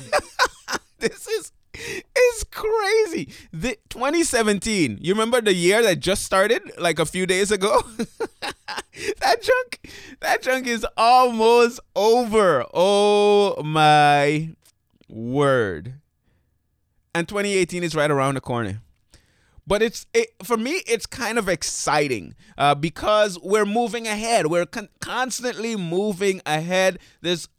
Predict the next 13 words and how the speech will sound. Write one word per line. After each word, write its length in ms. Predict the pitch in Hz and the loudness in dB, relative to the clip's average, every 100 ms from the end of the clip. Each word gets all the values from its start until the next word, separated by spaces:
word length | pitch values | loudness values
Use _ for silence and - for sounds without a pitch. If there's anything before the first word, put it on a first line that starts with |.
| - | -12
constantly 760 | 254 233 269 - 269 254 247 208 | -4 -2 -2 -4 -10 -8 -4 -2
new 260 | 175 220 | 0 -2
things 360 | 220 214 220 214 | -2 0 2 2
that 140 | 180 | 2
we 80 | 160 | 2
can 220 | 160 160 | 0 0
be 140 | 147 127 | 0 -2
doing 500 | 131 220 226 214 208 | -2 0 2 2 0
to, 220 | - 135 - - - | -4 -4 -6 -18 -6
to 120 | 170 - | -4 -2
expand 960 | 170 - - - 170 196 208 202 202 190 | -6 -6 -12 -8 -4 0 2 0 -2 -4
our 400 | - 160 156 151 - _ - _ - | 0 2 2 0 -2 _ -20 _ -10
horizons. 1040 | 147 160 147 175 190 180 175 190 180 160 | -2 0 0 0 -2 -2 -4 -4 -6 -10